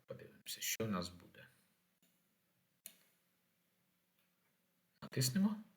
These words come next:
Так, от дивіться, бачите, ну, коло не, не дійшло, да? Значить, якщо ми зробимо десять кроків,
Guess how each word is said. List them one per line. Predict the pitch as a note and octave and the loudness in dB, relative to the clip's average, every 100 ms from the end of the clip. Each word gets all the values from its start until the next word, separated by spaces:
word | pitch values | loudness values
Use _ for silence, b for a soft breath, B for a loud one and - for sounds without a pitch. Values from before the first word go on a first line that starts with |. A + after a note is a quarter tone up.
| _ _ _ _ _ _ _ _ _ _ _ - | _ _ _ _ _ _ _ _ _ _ _ -4
Так, | D#2+ D2+ D#2 - | -2 -2 -8 -6
от | F#2+ F2+ | -4 -2
дивіться, | D#2 C#2+ - F2+ | -2 -4 -6 4
бачите, | C#3 - - F2+ | 4 4 0 2
ну, | E3+ | 2
коло | - - A#2 A#2+ - G2+ | 4 6 8 6 4 2
не, | G2+ G#2 A2+ | 4 4 2
не | G2 G#2 | 0 2
дійшло, | G2+ G2 - - - - | 4 4 2 -2 -8 -2
да? | - C3 C3 B B B B B F#2 | 6 6 4 B B B B B -2
Значить, | F2 - F2 - | 0 2 0 0
якщо | F#2 - - | 4 4 8
ми | B2+ - | 8 8
зробимо | F#2+ G#2 F#2+ F2+ - | 6 4 2 0 -2
десять | - E2+ - - - | 4 4 4 0 -6
кроків, | - - - B1+ | -16 -18 -16 -20